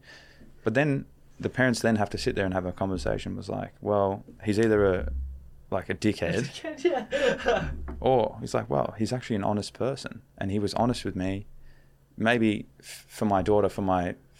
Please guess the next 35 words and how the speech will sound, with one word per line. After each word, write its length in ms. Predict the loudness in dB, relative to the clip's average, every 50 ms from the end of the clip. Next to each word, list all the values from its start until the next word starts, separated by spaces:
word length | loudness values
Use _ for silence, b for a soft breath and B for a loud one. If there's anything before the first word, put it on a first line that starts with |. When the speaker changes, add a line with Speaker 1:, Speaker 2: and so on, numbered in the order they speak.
| -20 _
Speaker 1:
for 80 | -6 -4
my 120 | -4 -4 -4
son, 240 | -2 -2 -2 -2 -2
that, 280 | -2 -2 -2 -2 -2
that's 180 | -4 -4 -2 -4
a 60 | -4
really 480 | -2 -2 0 0 2 2 0 -2 -4 -8 -16 -20 _ _ _ _ _ -4
good 160 | -2 -2 0
value 360 | 2 2 4 4 4 2 0
to 120 | -2 -2
look 200 | -2 -2 -2 -2
for, 280 | -4 -8 -12 -12 -12 -14 -18 _ _ -12 -6
'cause 160 | -6 -6 -4
Speaker 2:
Mm. 40 | -2
Speaker 1:
he 80 | -2 0
was 200 | 0 0 -2 0
not 160 | 0 0 0 0
afraid 340 | -2 0 0 0 0 0 -2
to 60 | -4
be 160 | -4 -4 -4
honest 440 | -4 -4 -4 -6 -6 -8 -10 -14 -18 -20 b b b b b b b b b b -6
in 120 | -2 -2 -2
the 60 | -2
f-, 200 | -4 -8 -14 -10 -6
in 120 | -2 -2
a 60 | -2 -2
stressful 380 | 0 0 0 0 0 -4 -8
situation, 600 | -6 -8 -8 -6 -6 -4 -4 -4 -4 -4 -6 -4
meeting 220 | -4 -2 -2 -4 -6
the 60 | -8
parents 300 | -8 -6 -6 -6 -6 -6
for 80 | -8 -12
the 60 | -12
first 280 | -10 -10 -10 -10 -10 -12
time. 220 | -12 -12 -12 -12